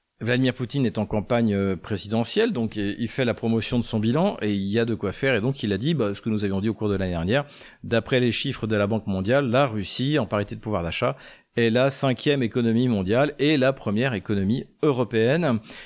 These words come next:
Et, et, euh, le ministre du Développement économique, monsieur Rechetnikov,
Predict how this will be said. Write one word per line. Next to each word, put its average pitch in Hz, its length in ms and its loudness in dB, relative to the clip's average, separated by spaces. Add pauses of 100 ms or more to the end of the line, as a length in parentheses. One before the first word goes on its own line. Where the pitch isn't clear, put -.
(180)
Et, 113 280 0
et, 143 300 4
euh, 113 160 4
le 107 480 4
ministre 117 480 2
du 110 80 0
Développement 123 640 0
économique, 107 760 0
monsieur 104 280 -4
Rechetnikov, 104 840 -4